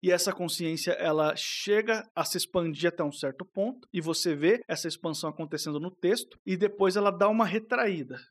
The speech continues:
Também tem uma razão pra isso acontecer. A gente já tinha comentado um pouco sobre as experimentações do Waldson no episódio que a gente gravou com o pessoal do Pindorama, lá no Pindorama mesmo, que a gente fez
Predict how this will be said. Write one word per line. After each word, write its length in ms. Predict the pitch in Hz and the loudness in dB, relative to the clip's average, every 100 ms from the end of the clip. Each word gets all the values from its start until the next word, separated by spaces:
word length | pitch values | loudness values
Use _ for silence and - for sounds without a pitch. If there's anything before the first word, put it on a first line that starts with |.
| _ | _
Também 260 | 208 208 208 | 2 2 2
tem 120 | 214 | 0
uma 120 | 214 | 0
razão 320 | 202 185 180 | 0 2 0
pra 140 | 180 170 | -2 -6
isso 120 | - | -8
acontecer. 520 | - 165 160 - 190 - | -10 -10 -12 -12 -10 0
A 100 | 254 | 2
gente 240 | 294 285 | 2 2
já 140 | 247 262 | 4 4
tinha 180 | 226 | 2
comentado 640 | 208 180 139 120 175 170 135 | 0 0 0 2 4 4 0
um 40 | |
pouco 300 | 127 170 - | -4 -4 -2
sobre 260 | - 156 151 | -2 -2 -2
as 60 | |
experimentações 760 | 147 - 151 151 151 131 147 131 | -4 -6 -4 -4 -4 -4 -4 -6
do 100 | 123 | -2
Waldson 500 | 139 190 160 - 160 - | 2 4 2 -4 -12 -2
no 120 | 226 | -2
episódio 420 | 240 190 196 196 | 0 0 0 0
que 60 | 196 | -4
a 20 | |
gente 140 | 196 | -4
gravou 260 | 208 190 190 | 0 0 0
com 80 | 190 | -4
o 40 | |
pessoal 260 | 190 - 185 | -6 -2 -4
do 80 | - | -4
Pindorama, 440 | 175 165 190 202 | -2 0 2 4
lá 280 | 170 190 233 | 6 6 4
no 120 | 240 | 2
Pindorama 480 | 240 226 208 202 226 | 0 2 2 2 2
mesmo, 360 | 180 160 139 | 4 2 0
que 100 | 123 | -6
a 40 | 123 | -4
gente 260 | 135 147 | -4 -6
fez 420 | - - 156 156 | -8 -4 -2 -4